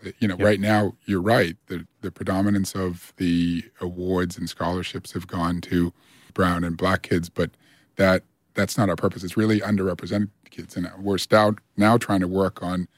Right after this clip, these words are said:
Speaker 1: underrepresented majority kids that don't think that someone wants to back them and help them
Speaker 2: Yeah.
Speaker 1: climb the ladder. So we're solving that problem. I-, it is really valuable, and I hope I can say this in the right way.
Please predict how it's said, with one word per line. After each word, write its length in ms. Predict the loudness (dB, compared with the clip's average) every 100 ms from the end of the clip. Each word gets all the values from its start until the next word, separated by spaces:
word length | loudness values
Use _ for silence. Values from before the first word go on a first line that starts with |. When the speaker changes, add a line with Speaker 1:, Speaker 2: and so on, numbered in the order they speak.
| _ _ _ -2
Speaker 1:
underrepresented 960 | 0 2 2 -2 -2 -6 -4 -4 -4 -6
majority 460 | -8 2 4 4
kids 340 | 2 -2 -4 -4
that 240 | -6 -4
don't 260 | -2 -2 -4
think 280 | -4 -4 -4
that 180 | -8
someone 400 | -6 -2 -2 -2
wants 240 | -4 -6 -6
to 80 | -4
back 340 | 0 0 -2
them 180 | -4 -2
and 180 | -2 -4
help 280 | -4 -6 -8
them 260 | -10 -10 -16 _
Speaker 2:
Yeah. 120 | -16 -8
Speaker 1:
climb 300 | -2 0 0
the 60 |
ladder. 280 | 0 -2 -2
So 220 | -6 -6 -8 _ -2
we're 80 | 2
solving 320 | 4 4 2
that 120 | -8
problem. 260 | -12 -14 -16 _ _ _ _ _ _ _
I-, 80 | -12 2
it 160 | 6
is 400 | 8 6 4 -2 0
really 300 | 4 4 4
valuable, 420 | 2 0 0 -2
and 80 | -4
I 60 | 0
hope 220 | 0 0 _ -16
I 60 | -10
can 140 | -2
say 140 | 2
this 180 | 2 2
in 60 | -2
the 60 | -2
right 300 | -2 -2 -2
way. 320 | 0 0